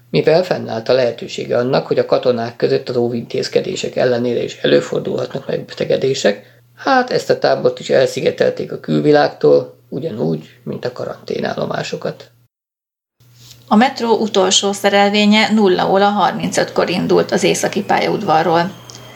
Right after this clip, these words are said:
Speaker 2: Az utasok száma most jóval meghaladta az ilyenkor megszokottat, míg más éjszakai járatokon csupán harminc-negyven színházból, étteremből hazatérő pár és néhány későn végző munkás volt,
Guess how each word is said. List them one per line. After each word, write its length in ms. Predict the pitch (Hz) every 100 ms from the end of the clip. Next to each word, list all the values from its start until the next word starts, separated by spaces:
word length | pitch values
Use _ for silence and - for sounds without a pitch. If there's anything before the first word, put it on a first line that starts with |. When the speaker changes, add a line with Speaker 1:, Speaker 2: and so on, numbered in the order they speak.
| - - -
Speaker 2:
Az 80 |
utasok 360 | 269 247 208 -
száma 420 | - 185 196 226
most 260 | 214 190 240
jóval 260 | 233 -
meghaladta 540 | 165 151 185 175 175 175
az 120 | 196
ilyenkor 340 | 185 180 175
megszokottat, 800 | 170 175 - 185 180 - 185 - -
míg 180 | 214 180
más 280 | 220 285 -
éjszakai 480 | 208 208 196 190 180
járatokon 600 | 175 180 180 180 185 - -
csupán 300 | 190 175 180
harminc-negyven 840 | 220 226 196 202 185 185 190 185
színházból, 640 | - 202 202 190 185 185
étteremből 580 | - 185 - 185 185 175
hazatérő 580 | 185 185 175 175 170 165
pár 240 | 190 190 190
és 140 | 208 -
néhány 380 | 202 196 175 180
későn 380 | 196 185 180 160
végző 320 | 165 214 233
munkás 460 | 226 185 190 190
volt, 220 | 214 214